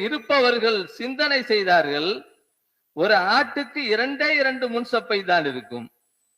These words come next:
இது உலகத்திலே படித்து கொடுக்கப்படுகின்ற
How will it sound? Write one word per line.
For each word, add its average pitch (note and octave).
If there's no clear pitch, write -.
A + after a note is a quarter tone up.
இது G#3
உலகத்திலே G#3
படித்து G#3+
கொடுக்கப்படுகின்ற F#3